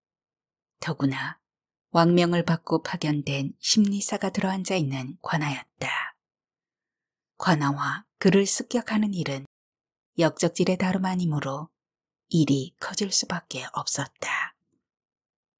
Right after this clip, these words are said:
그러니 전날에 현무 불영이 진료의 의중을 존중했듯 무진들 또한 각 불영의 명을 기다려야 할 터였다. 불영의 명을 기다리지 않고 무진들끼리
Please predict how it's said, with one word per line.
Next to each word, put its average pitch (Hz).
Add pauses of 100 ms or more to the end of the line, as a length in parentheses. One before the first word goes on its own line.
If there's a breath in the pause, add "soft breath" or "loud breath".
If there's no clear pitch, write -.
그러니 165
전날에 151 (480)
현무 196
불영이 175 (280)
진료의 165
의중을 180
존중했듯 151 (680)
무진들 202
또한 139 (320)
각 -
불영의 180
명을 180
기다려야 180
할 - (100)
터였다. - (1500)
불영의 180
명을 175
기다리지 160
않고 147 (440)
무진들끼리 180